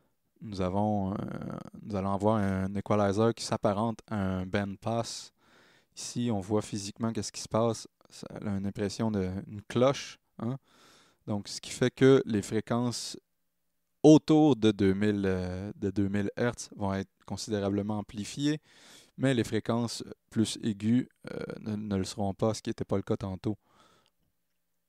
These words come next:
Écoutons l'exemple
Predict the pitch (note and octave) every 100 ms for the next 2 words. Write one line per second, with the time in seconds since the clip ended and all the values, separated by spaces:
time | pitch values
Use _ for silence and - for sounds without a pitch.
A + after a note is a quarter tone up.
0 | _ _ _ _ _ _ _ _ _ _
1 | _ - - - A#2+ G2 F#2+ G#2 A2 G#2
2 | - -